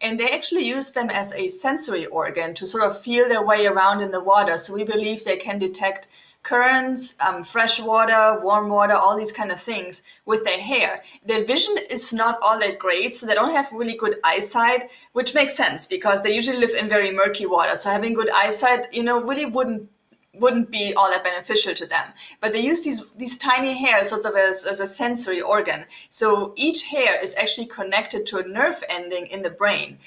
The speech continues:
So they're as sensitive as our fingertips. So, um,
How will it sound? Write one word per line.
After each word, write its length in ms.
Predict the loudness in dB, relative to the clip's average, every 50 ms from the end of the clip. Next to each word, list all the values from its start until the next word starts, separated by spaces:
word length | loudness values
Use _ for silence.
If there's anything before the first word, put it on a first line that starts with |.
| -20 -14 -6
So 540 | -4 0 2 4 4 4 4 2 2 0 -4 -2
they're 240 | 4 4 4 6 4
as 160 | 2 0 2
sensitive 380 | 0 0 0 0 -2 -2 -2 -2
as 100 | 0 0
our 200 | 2 2 2 0
fingertips. 640 | 0 -6 -6 -4 -6 -6 -6 -8 -10 -10 -10 -8 -6
So, 440 | -4 -2 2 4 4 4 4 4
um, 380 | 4 4 2 2 -2 -10 -12